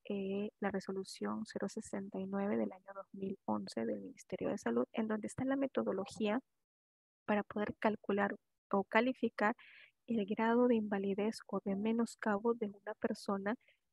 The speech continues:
cuando tiene un accidente de trabajo o una enfermedad profesional. Entonces, estas comisiones médicas lo que hacen es analizan, "Oye, esta persona se cayó de las escaleras, pero solamente tuvo un golpe, una contusión", ¿no?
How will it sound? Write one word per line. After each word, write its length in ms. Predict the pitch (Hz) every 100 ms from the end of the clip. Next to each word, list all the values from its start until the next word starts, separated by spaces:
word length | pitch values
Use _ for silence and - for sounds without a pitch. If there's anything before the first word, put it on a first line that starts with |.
| _
cuando 260 | 220 214 214
tiene 300 | - 208 202
un 100 | 196
accidente 540 | 208 - 190 185 -
de 80 | 196
trabajo 480 | - 196 190 185 - -
o 80 | 180
una 220 | 180 180
enfermedad 500 | 190 175 196 208 190
profesional. 640 | - - 175 - 208 - _ _ _ _ _ _ -
Entonces, 520 | 196 - 220 - - -
estas 280 | 269 - 330
comisiones 680 | - 220 190 208 208 208 -
médicas 680 | 208 196 185 - 202 - _ _ _ _
lo 140 | 220 196
que 160 | 190
hacen 320 | 190 220 247
es 140 | 214 208 -
analizan, 680 | 208 190 196 240 233 190 -
"Oye, 180 | 220 226
esta 160 | -
persona 440 | 311 262 - 226 247
se 160 | 247
cayó 440 | - 196 220 208 220
de 80 |
las 160 | 233 226
escaleras, 640 | - - 196 196 220 262 -
pero 160 | 233
solamente 520 | 233 294 294 285 285 -
tuvo 180 | 247 240
un 120 | 233
golpe, 380 | 202 180 - - _ _ _ _ -
una 220 | 208 202
contusión", 520 | - 214 208 - 175 - _ _ _ _ _ -
¿no? 160 | 190